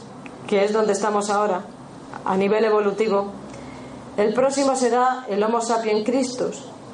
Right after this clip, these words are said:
o el Homo sapiens búdico, da igual, o si estamos en América con los indios sería el Homo sapiens, el gran espíritu. El nombre da igual, lo importante es la energía que conlleva,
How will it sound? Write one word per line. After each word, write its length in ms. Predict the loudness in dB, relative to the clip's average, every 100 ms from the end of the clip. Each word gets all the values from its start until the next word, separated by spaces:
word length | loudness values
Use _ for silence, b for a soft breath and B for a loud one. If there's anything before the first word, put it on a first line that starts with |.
| -14 -10 0
o 140 | 2
el 100 | 4
Homo 160 | 2 2
sapiens 420 | 0 0 0 2
búdico, 460 | 2 2 0 -2 -8 -10 -16 -12 -4
da 120 | 0
igual, 400 | 2 2 2 -2
o 80 | -4
si 140 | -2
estamos 400 | 0 2 2 2
en 100 | 2
América 680 | 2 2 2 2 2 2 2
con 160 | 2 2
los 160 | 2 2
indios 340 | 4 4 4
sería 320 | 2 4 4
el 80 | 4
Homo 220 | 2 2
sapiens, 960 | 0 -2 2 2 4 2 2 0 -2 -4 0
el 280 | 2 4 2
gran 260 | 2 0
espíritu. 560 | -2 0 2 2 0 -6 -6 -14 -12 0
El 180 | 2 4
nombre 380 | 4 4 2 4
da 180 | 2
igual, 480 | 2 2 2 2 -2 -8 -16 -18 -18 -16 -10 -2
lo 100 | 0
importante 440 | 2 2 2 2
es 80 | 2
la 100 | 2
energía 480 | 2 0 2 2 4
que 120 | 0
conlleva, 580 | 0 0 2 2 2